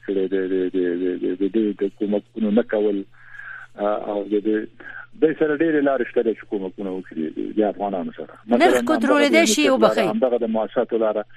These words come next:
Speaker 2: بله.
Speaker 1: نو دا پیسې کافي نه دي، په
Speaker 2: مهم.
Speaker 1: هیڅ صورت کافي نه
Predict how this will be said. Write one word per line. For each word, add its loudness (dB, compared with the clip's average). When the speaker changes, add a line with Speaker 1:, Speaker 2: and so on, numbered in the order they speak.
Speaker 2:
بله. -4
Speaker 1:
نو 2
دا 0
پیسې 0
کافي 0
نه 2
دي، 0
په -8
Speaker 2:
مهم. 0
Speaker 1:
هیڅ -2
صورت 0
کافي -2
نه -6